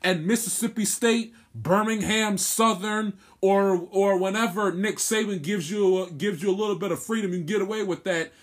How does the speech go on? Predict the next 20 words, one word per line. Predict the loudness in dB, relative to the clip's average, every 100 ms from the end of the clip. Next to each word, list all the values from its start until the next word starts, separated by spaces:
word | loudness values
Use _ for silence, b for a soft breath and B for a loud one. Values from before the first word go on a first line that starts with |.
| b
uh, | -4 0 0 0 -2
in, | -4 -4
in | -6 -6
Tuscaloosa. | -2 -2 -2 -2 -2 0 -4 -8 -10 _ _ _ _ _ _
All | -2
right, | 0 2 -2 _ _ _ _ _
with, | 0 2
with | 2 2
a |
bunch | 2 2 2
of | 0 -4
gr-, | -4 -2
with | -2 -2
a |
bunch | -2 -2 -2
of | -6
grown | -2 2 4 2 0
men | 2 2 0 -6 _ _ _ _ _ _
with | 0 0 0
mortgages, | 2 6 6 6 -2 0 2 2 -2 -8